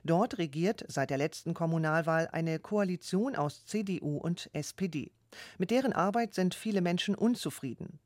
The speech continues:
Deshalb wittern auch kleine Parteien ihre Chancen und haben sich für den Rat der Stadt aufstellen lassen.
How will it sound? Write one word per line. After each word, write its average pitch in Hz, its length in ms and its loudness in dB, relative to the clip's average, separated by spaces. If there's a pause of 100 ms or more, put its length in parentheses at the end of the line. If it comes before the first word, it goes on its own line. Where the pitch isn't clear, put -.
Deshalb 185 480 2
wittern 180 320 2
auch - 240 -4
kleine 190 380 2
Parteien 147 500 -2
ihre 160 220 -2
Chancen 214 460 2 (340)
und 196 160 0
haben 220 180 0
sich 208 240 -4
für 202 80 0
den 175 160 2
Rat 160 320 -2
der 160 80 0
Stadt - 380 -6
aufstellen 113 500 -6
lassen. - 300 -12